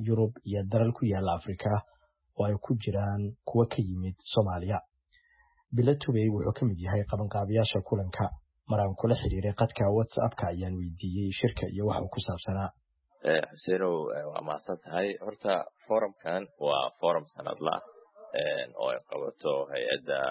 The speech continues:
Speaker 2: Restore Somali Foundation. Forumka magaciisana waa Southern Somalia Peace and Sustainability Forum.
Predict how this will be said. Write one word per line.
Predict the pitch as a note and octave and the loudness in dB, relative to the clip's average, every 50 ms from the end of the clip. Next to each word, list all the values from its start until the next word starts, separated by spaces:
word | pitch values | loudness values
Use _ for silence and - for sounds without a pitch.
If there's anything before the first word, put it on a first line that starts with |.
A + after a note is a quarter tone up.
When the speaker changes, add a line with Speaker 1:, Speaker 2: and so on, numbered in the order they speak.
| B1+ C2 | -2 -4
Speaker 2:
Restore | C2 C2 - - - D#2+ D2+ C#2+ | -6 -8 -8 -4 -2 0 0 -2
Somali | - - D2+ C#2+ C#2+ D2+ D#2 D#2 - - | -4 -8 -4 -2 0 0 0 -2 -4 -8
Foundation. | C#2+ C#2+ C#2+ - E2 F#2 - - A2+ G#2+ A2+ A#2 _ _ _ _ _ _ _ _ _ _ _ - - | -10 -6 0 0 0 0 0 -4 -8 -8 -10 -10 _ _ _ _ _ _ _ _ _ _ _ -8 0
Forumka | F2 F2 F2+ F2+ E2+ - E2 | 2 2 2 2 0 -4 -4
magaciisana | D#2+ E2 D#2 D2+ - - - - - - D2+ D2+ D2 | -4 -2 -2 -2 -4 -6 -10 -12 -8 -6 -6 -4 -4
waa | D2 - - - - - - _ _ _ _ _ _ _ _ _ _ - | -4 -4 -4 -4 -6 -8 -12 _ _ _ _ _ _ _ _ _ _ -2
Southern | - F2 E2+ E2 E2+ D#2+ D2+ | 2 2 4 4 2 0 -4
Somalia | - - D#2+ D#2+ D#2+ E2+ E2+ E2 E2 D#2+ - | -8 -8 -6 0 2 2 2 2 0 -2 -4
Peace | - - F#2+ F#2 F#2 - - - | -6 -8 -8 -8 -8 -8 -8 -6
and | - C#2+ D2 D2 D2 | -6 -6 -6 -6 -12
Sustainability | - - - C2+ - - C#2 C#2 C#2+ C#2+ - D#2 D#2 D2 - E2 - - | -20 -20 -20 -18 -14 -10 -10 -10 -8 -6 -6 -4 -4 -6 -8 -12 -10 -2
Forum. | - E2+ F2+ F#2 G2+ - | 0 2 2 2 0 -4